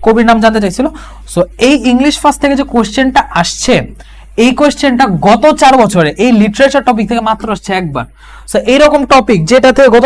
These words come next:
চার বছরে কোশ্চেনই আসছে একবার, সেই টপিকে আপনি পড়বেন, সেই টপিকে আপনি টাইম ওয়েস্ট করবেন, করবেন না কিন্তু। যেসব টপিক থেকে আপনি দেখতেছেন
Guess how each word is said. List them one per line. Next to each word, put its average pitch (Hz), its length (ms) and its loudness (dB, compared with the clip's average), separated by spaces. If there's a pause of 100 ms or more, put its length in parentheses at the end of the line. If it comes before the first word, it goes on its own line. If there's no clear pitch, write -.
চার 254 140 4
বছরে 254 260 0
কোশ্চেনই 320 340 0
আসছে - 180 -6
একবার, 202 180 -2
সেই 233 120 0
টপিকে 214 240 -6
আপনি 226 100 -8 (100)
পড়বেন, 180 260 -4
সেই 233 120 -4
টপিকে 233 180 0 (160)
আপনি 220 160 -10
টাইম 208 120 -2
ওয়েস্ট 202 200 -10
করবেন, 139 180 -6 (360)
করবেন 220 200 -2
না 196 100 -6
কিন্তু। 120 160 -10 (340)
যেসব 226 220 0
টপিক 233 180 -4
থেকে 240 120 0
আপনি 233 160 -2
দেখতেছেন 220 280 -2